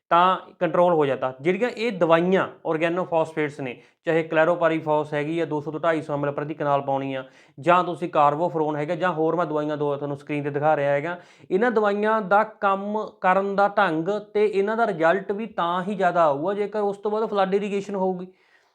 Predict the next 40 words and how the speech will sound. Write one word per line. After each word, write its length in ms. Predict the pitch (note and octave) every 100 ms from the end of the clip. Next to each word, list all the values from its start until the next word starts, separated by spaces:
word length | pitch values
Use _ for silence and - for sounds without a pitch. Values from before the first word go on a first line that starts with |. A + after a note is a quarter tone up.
| _ _
ਪਾਣੀ 280 | G3 G3+ G#3+
ਲਾ, 360 | G3 F#3 F3+ -
ਜਾਂ 120 | G3+
ਤੁਹਾਨੂੰ 220 | G3+ G#3
ਪਾਣੀ 300 | G3+ F3+ F#3
ਮਿਲਿਆ 280 | F3+ D#3+ F3+
ਨਹੀਂ 140 | F#3+
ਹੈਗਾ, 240 | F3+ F3+ G3
ਲਾਈਟ 300 | F3 D#3+ D#3+
ਤੁਹਾਡੀ 280 | G3 F#3 E3+
ਖਰਾਬ 340 | D#3 C#3 D#3
ਹੋ 160 | D#3+ D#3+
ਗਈ, 120 | E3
ਜਾਂ 160 | E3
ਕੋਈ 160 | F3+ F#3+
ਹੋਰ 240 | F3 F#3+
ਸਮੱਸਿਆ 420 | G3 F#3+ F3 F#3 E3
ਹੋ 160 | D3+
ਗਈ, 180 | D#3 E3
ਤੁਹਾਡੇ 400 | E3 _ F#3 F3+
ਕੋਲ 180 | E3+ F3
ਕੋਈ 140 | F3+
ਨਹਿਰੀ 220 | E3+ D#3+
ਪਾਣੀ 240 | F#3+ E3+ E3+
ਨਹੀਂ 120 | E3
ਹੈਗਾ, 140 | E3+
ਤਿੰਨ 220 | F#3 F3+ F3
ਦਿਨ 120 | F3
ਪਨੀਰੀ 300 | E3 E3+ E3+
ਨੂੰ 120 | E3+
ਪਾਣੀ 340 | E3+ D3+ E3
ਹੀ 120 | F3+ G3
ਨਾ 100 | F3+
ਲੱਗਿਆ, 420 | D3 C3+ C3+ C3+ _ _ -
ਇਹ 60 |
ਸਮੱਸਿਆ 400 | G3 F3+ E3 -
ਵੱਧ 160 | C3+ B2
ਸਕਦੀ 340 | C3 B2+ A#2+
ਹੈਗੀ 240 | A2+ A2
ਆ। 40 | -